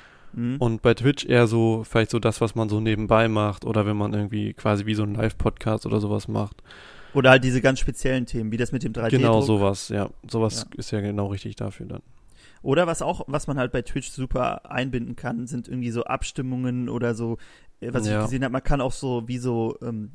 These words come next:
Speaker 1: Spiele unter den Zuschauern, dass man quasi dann auch, ich weiß noch nicht genau, wie man das bei unseren einbinden kann, aber du hast halt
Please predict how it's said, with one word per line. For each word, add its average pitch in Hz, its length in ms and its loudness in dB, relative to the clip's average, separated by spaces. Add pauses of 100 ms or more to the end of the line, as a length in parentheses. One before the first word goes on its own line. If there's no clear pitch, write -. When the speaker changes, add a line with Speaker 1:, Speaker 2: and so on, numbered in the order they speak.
Speaker 1:
Spiele 175 540 -2
unter 156 180 -4
den 151 140 -2
Zuschauern, 151 360 -2
dass 123 200 -4
man 117 200 -4
quasi 117 320 -4
dann 113 300 -6
auch, - 240 -8 (560)
ich - 120 -16
weiß 127 180 -6
noch 131 80 -2
nicht 127 120 -8
genau, 123 200 0
wie 123 60 2
man 120 120 0
das 117 140 -2
bei 120 100 -2
unseren 143 340 -4
einbinden 135 400 -6
kann, - 160 -6
aber 120 140 0
du 117 120 -2
hast 117 140 -2
halt 113 140 -6